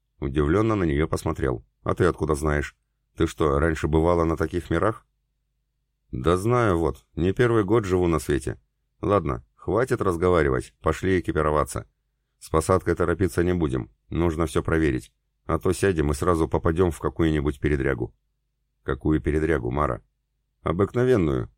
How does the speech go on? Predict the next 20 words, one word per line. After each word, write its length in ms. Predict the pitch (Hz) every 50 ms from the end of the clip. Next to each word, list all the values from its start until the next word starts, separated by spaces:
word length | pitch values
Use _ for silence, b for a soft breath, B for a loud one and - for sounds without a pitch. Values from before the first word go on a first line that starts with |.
| _ _ -
Имущество 640 | 90 101 117 127 117 - 107 92 - - 92 90 87
отберут, 420 | 78 82 87 90 90 85 - _ _ -
и 100 | 131 139
живи 280 | 120 101 98 101 107
как 180 | - 95 78 -
хочешь». 400 | - 80 73 - 73 - - _ _ _ _ _ _ _ _ _ _ _
На 200 | - 71 76 76
таких 340 | - 95 90 107 123 123 -
планетах, 500 | - 107 104 113 127 127 - 90 78 73
дорогой 380 | 73 78 78 78 73 78 71 67
мой, 260 | 67 64 58 57 - _ _ -
жаловаться 600 | 78 78 95 110 120 123 117 110 98 - - 92
некому. 440 | 85 98 95 - 78 65 55 - _ _ _ _ _ _ _ _ _ _ _ _ _ _ _ _ _ _ _ _ _ _ _
Экипировались, 800 | - 67 65 - 73 - 76 73 76 82 92 104 107 101 - -
как 180 | - 80 -
на 100 | 85 87
маленькую 500 | 85 87 87 87 85 82 78 - 87 87
войну. 420 | 85 90 92 92 90 73 60 - _ _ _ _ _ _ _ _
Боевые 480 | - 58 65 69 73 78 82 78 67 64
роботы, 480 | 64 78 82 82 76 - - 71 67